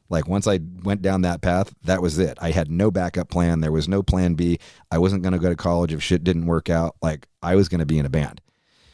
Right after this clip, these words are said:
And, and I was gonna make it work. And, and so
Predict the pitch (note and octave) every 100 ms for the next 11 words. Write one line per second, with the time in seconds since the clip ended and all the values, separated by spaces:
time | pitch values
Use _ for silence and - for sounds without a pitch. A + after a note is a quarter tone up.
0 | _ _ _ _ E2+ D#2 D2+ C#2+ C2+ _
1 | _ _ _ _ _ _ _ _ _ _
2 | _ _ - D#2+ E2 E2 F2+ E2+ E2 D#2+
3 | G#2 F2 _ _ _ _ _ _ D#2 D2
4 | D2 C#2+ C#2 C2+ _ _ _ _ _ -
5 | F#2 F2+ D#2+ F2 D#2+ D#2